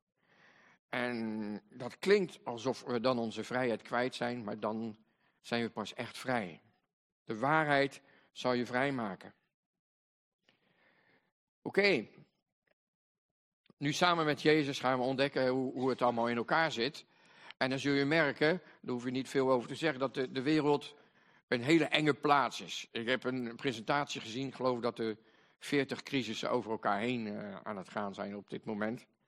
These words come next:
Van milieu tot, nou, je hoeft ze niet te noemen. En er, er komt elke keer weer eentje bij. En dan denk je, "Oh, wat is die wereld eng." En er zijn allemaal mensen, om je, eh, kwaaie mensen die, eh,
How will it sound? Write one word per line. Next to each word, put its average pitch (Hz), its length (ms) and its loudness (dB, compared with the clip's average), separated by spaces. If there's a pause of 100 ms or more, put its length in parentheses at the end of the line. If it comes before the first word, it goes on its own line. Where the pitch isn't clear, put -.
(380)
Van 110 260 -6
milieu 113 560 0
tot, - 320 -12 (460)
nou, 110 320 0 (560)
je 127 80 -4
hoeft 127 180 -4
ze 147 100 -2
niet 135 160 0
te 131 80 0
noemen. 175 400 0 (580)
En 135 460 4
er, 120 100 4
er 127 340 4
komt 139 240 0
elke 127 260 4
keer 131 160 2
weer 120 120 2
eentje 120 260 2
bij. 190 340 4 (800)
En 143 120 -2
dan 135 80 0
denk 135 180 2
je, - 180 -8
"Oh, 165 320 2
wat 143 160 4
is 131 140 -4
die 135 120 -2
wereld 120 320 0
eng." 151 300 2 (580)
En 139 260 2
er 131 100 0
zijn 135 240 4
allemaal 143 280 4
mensen, 156 680 2 (800)
om 139 140 -2
je, 113 160 0
eh, 120 540 0
kwaaie 147 280 4
mensen 147 380 0
die, 127 340 4
eh, 120 260 4